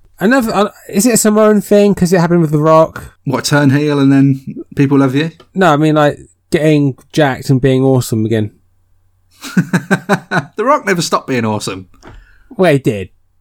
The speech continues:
Speaker 1: Some of his movies weren't that great.
Speaker 2: Yeah, but he's, <laughs> his movies weren't great, but he was.
Speaker 1: Oh, he was great.
Speaker 2: Anyway, beside the point, right? This match, I had to think about this.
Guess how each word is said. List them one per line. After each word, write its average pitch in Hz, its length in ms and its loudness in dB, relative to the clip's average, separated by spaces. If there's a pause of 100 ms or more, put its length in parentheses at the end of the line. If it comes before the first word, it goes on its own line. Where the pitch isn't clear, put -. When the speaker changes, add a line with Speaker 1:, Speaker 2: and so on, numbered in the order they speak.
(120)
Speaker 1:
Some 147 160 0
of 123 80 2
his 113 120 0
movies 113 260 2
weren't 113 140 0
that 107 140 -2
great. 107 280 -4 (500)
Speaker 2:
Yeah, - 240 -2
but 156 120 -4
he's, 208 300 -4 (200)
<laughs> 294 180 -6
his 349 180 2
movies 254 460 0
weren't 131 200 0
great, 123 180 -2
but 139 140 0
he 196 160 2
was. 120 480 -4 (420)
Speaker 1:
Oh, 202 100 2
he 208 140 4
was 127 140 0
great. 107 340 -4 (280)
Speaker 2:
Anyway, 175 380 2
beside 170 420 -2
the 151 60 -4
point, 110 300 -2
right? 117 220 -2
This 202 200 -2
match, 117 480 -2
I 156 120 0
had 190 160 -6
to 185 80 -4
think 160 260 -4
about 110 240 -4
this. 107 460 -6